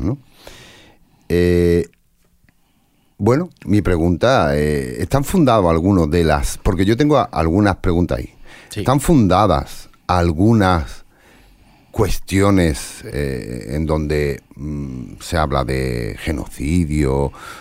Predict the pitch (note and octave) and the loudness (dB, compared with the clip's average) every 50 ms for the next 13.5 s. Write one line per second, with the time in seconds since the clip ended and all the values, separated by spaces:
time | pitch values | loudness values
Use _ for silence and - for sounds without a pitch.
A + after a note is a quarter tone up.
0 | - - D2+ D2 D#2 D2 D2 C#2+ C#2 C#2 C#2 C2+ C2+ C#2 C#2 C2 C2+ C#2+ C#2+ C2 | -14 -8 -4 -2 -2 0 0 0 0 -2 -2 -2 -2 -4 -4 -6 -6 -8 -10 -10
1 | A1 G1+ G1+ G1+ G1+ G1+ G1+ - - - - - - - - _ _ _ - - | -12 -14 -16 -16 -18 -20 -20 -20 -20 -20 -20 -20 -20 -20 -20 _ _ _ -14 -14
2 | - - - - G2+ G#2 G2+ E2+ D2+ D#2 D#2+ D#2 C#2+ A1+ G1+ C#2+ E2 E2+ D#2+ - | -14 -10 -2 0 2 2 2 2 2 0 0 0 -2 -4 -4 -4 -4 -4 -4 -6
3 | - - - - - - F#2 F#2+ F#2 D2 - - D#2 C#2 C#2 C#2+ C2+ B1+ A1+ - | -8 -8 -8 -6 -2 0 0 0 0 -2 -2 -2 -2 0 0 0 0 -2 -4 -6
4 | - - C#2+ C#2+ D2 D2+ D2 C#2 C2 - A1 G1+ - - - - - - - D2+ | -6 -4 -2 0 2 2 2 2 0 0 0 -2 -4 -8 -10 -12 -12 -8 -4 -2
5 | C#2 C2 - - B1 - C#2+ C2+ C#2+ C#2 C2 B1 B1 G1+ G1+ G1+ G1+ - - - | -4 -2 -4 -6 -4 -4 -2 -2 0 -2 -2 -2 -4 -4 -4 -6 -6 -6 -6 -4
6 | C#2 C#2 E2 G#2+ G2 C2+ - - - D#3+ D3+ G#2+ F2+ - C2+ C3+ D3 C3+ A2 F2 | -4 -2 0 0 -2 -2 -4 -2 0 0 0 0 0 0 0 2 2 2 4 4
7 | A#2+ E3 E3 - A2+ - G#2+ - F#2 F#2 F#2 F#2 E2+ - B2+ - - C#3+ C#3+ - | 2 2 2 2 2 2 2 2 4 4 2 2 2 0 -2 0 0 0 2 2
8 | D3+ - F#2+ F#2 G2 F#2+ F2 D2 - D#2+ D2+ F2+ - F#2 F#2 F#2 A2+ C#3 C#3+ C3+ | 2 2 2 2 2 2 2 2 2 2 2 2 2 2 2 4 4 4 4 4
9 | - G#2 E2+ G2 F2+ D#2 D2+ - - C#2+ - D2 C#2 C#2+ D#2+ F2 F#2 G2 G2 G2 | 2 2 2 2 2 2 0 -2 -2 -4 -4 -4 -6 -8 -8 -4 -2 -2 0 0
10 | G#2 G#2 G#2 G2+ F#2 - A2 A2 G2 A2 A2 A2 G#2 G#2 G2+ G2 G2 G2 F#2 F#2 | 0 0 0 -2 -2 -2 -2 0 0 2 2 2 2 2 2 2 2 2 2 2
11 | F#2 F#2+ - A#1 B1 G2+ G2+ F#2 F#2+ F#2 G2+ G2+ G#2+ G#2 F#2 F2+ F2 F2 F2 F2 | 0 0 -2 -2 -4 -2 0 0 2 2 2 2 2 2 2 4 4 4 4 2
12 | F2+ G#2 A2+ A#2 G2 G#2 A2 A2 G#2 F2 E2+ F2+ E2 D#2 - - - - D#2+ - | 2 2 2 2 2 2 2 2 0 0 0 -2 -2 -4 -10 -10 -8 -8 -8 -6
13 | E2 D#2+ - - - A#2+ B2 - - | -6 -8 -6 -6 -2 0 0 0 0